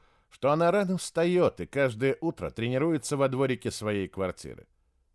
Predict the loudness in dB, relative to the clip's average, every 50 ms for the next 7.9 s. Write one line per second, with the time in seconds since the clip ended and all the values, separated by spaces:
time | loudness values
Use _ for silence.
0 | _ -10 -8 -6 -6 -6 -6 -6 -4 -4 -4 -4 -4 -4 -6 -6 -8 -8 -14 _
1 | -18 -16 -14 -12 -8 -4 -4 -2 -4 -4 -6 -6 -6 -6 -6 -6 -8 -10 -12 -12
2 | -14 -16 -10 -6 -6 -6 -6 -4 -4 -2 -2 -2 -2 -2 -4 -4 -4 -6 -8 -10
3 | -14 -16 -16 -18 -20 _ _ _ _ _ _ _ _ _ _ _ _ _ _ _
4 | _ _ _ _ _ 2 4 6 6 6 6 6 6 6 4 4 4 2 2 2
5 | 2 0 2 2 2 4 4 4 2 0 -4 _ _ _ _ _ _ _ -6 2
6 | 4 6 6 8 8 6 6 4 2 0 0 0 -6 -8 -6 -4 -2 0 2 2
7 | 2 4 4 4 4 2 2 0 -2 -4 -10 -12 -12 -12 -14 -16 -20 -20